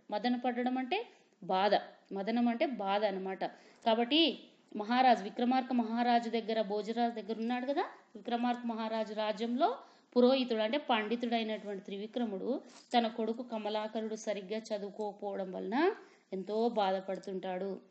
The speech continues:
కొడుకుకు ఎట్లా హితువు పలికాడో పాఠం ద్వారా తెలుసుకుందాం. కాబట్టి అతని యొక్క, మ్, సోమరితనాన్ని, అతని అజ్ఞానాన్ని చూసి అతన్ని ఎలాగైనా మార్చాలి, తన కొడుకును మంచి పండితుడిని చెయ్యాలి అనేటువంటి ఉద్దేశంతో లోలోపల బాధపడతాడు. కానీ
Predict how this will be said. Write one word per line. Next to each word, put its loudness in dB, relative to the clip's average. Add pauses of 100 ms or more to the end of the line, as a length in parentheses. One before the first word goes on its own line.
(200)
కొడుకుకు 4
ఎట్లా 2
హితువు 2
పలికాడో 0 (300)
పాఠం -2
ద్వారా -6
తెలుసుకుందాం. -4 (380)
కాబట్టి 4
అతని 0
యొక్క, -6 (180)
మ్, -4 (180)
సోమరితనాన్ని, 0
అతని -6 (280)
అజ్ఞానాన్ని 2
చూసి -4
అతన్ని -2
ఎలాగైనా 0
మార్చాలి, -2
తన -4
కొడుకును -4
మంచి -2 (340)
పండితుడిని 2 (120)
చెయ్యాలి -2
అనేటువంటి -4
ఉద్దేశంతో -4
లోలోపల -2
బాధపడతాడు. 0
కానీ 2